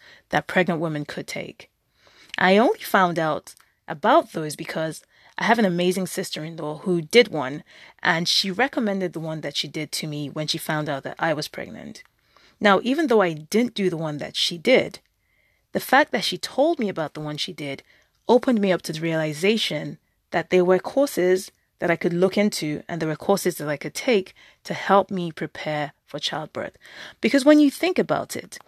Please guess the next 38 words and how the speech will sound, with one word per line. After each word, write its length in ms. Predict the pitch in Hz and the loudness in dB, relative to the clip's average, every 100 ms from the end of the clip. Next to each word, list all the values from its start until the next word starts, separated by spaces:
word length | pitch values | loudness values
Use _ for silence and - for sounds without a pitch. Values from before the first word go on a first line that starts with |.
| _ _ _ - | _ _ _ 0
as 120 | 180 | 0
a 60 | 208 | 2
first-time 540 | - 269 - 208 190 | 4 2 4 0 2
mom, 260 | 180 160 170 | 2 -2 0
what 220 | 226 - | 0 0
do 100 | 277 | -2
you 360 | 262 254 240 - | 0 0 -2 -6
really 480 | 175 175 190 185 170 | -8 -2 0 0 -2
know 120 | 165 | -4
about 240 | 151 135 | -2 -4
pregnancy? 600 | - 135 135 143 - - - _ _ _ _ _ _ _ _ - | -4 -6 -6 -8 -10 -12 -16 _ _ _ _ _ _ _ _ 2
What 140 | 220 | 4
do 80 | 214 | 4
you 100 | 190 | 2
really 260 | 190 180 170 | 2 2 0
know 160 | 165 | -2
about 220 | 160 156 | 0 -2
childbirth? 520 | - 165 160 - 110 170 | -2 -4 -4 -6 -8 -6
You've 120 | 175 | 0
never 220 | 214 226 | 0 0
been 240 | 160 190 | 2 0
through 160 | 185 147 | 0 -8
it 100 | - | -8
before. 440 | - - 76 - _ _ _ _ _ _ _ - | -12 -10 -10 -10 _ _ _ _ _ _ _ 2
And 260 | 220 226 - 226 | 4 4 0 -4
the 140 | 247 | -2
interesting 340 | 370 311 233 196 | -2 -4 -4 -6
thing 200 | 185 165 | -6 -4
is, 220 | 160 - - - _ - | -8 -10 -20 -20 _ -2
even 240 | 220 240 | 4 6
as 180 | 196 180 | 6 6
a 220 | 160 156 | 2 2
mom 600 | 170 180 214 180 180 175 | 0 2 4 2 -2 -8
who's 360 | - 196 190 160 | -4 0 0 -2
been 260 | - 240 - | 4 4 4
through 320 | - 208 180 165 | 0 4 4 2
childbirth 500 | 180 160 160 151 - | 0 0 -2 -8 -8
before, 500 | 147 160 147 - | -12 -8 -8 -8